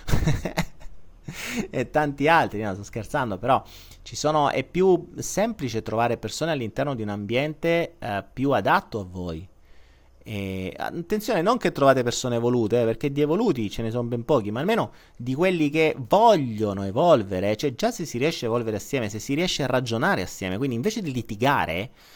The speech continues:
si ragiona a un livello diverso, si ragiona su qual è la tua mappa, qual è il tuo bisogno, cosa posso fare.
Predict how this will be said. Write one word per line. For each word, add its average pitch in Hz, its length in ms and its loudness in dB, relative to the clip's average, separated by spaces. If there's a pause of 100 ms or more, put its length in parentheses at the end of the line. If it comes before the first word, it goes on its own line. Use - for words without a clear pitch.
(120)
si - 280 0
ragiona 156 420 2
a 160 40 2
un 127 80 0
livello 143 320 2
diverso, 104 800 -4
si - 180 -6
ragiona 135 420 0
su 135 360 0 (360)
qual 123 120 -4
è - 20 4
la 120 80 2
tua 107 100 -2
mappa, 139 300 0
qual 196 100 -4
è 208 60 -4
il - 40 -12
tuo 113 120 -6
bisogno, 104 640 -4
cosa 117 180 -4
posso 107 300 -8
fare. 107 200 -4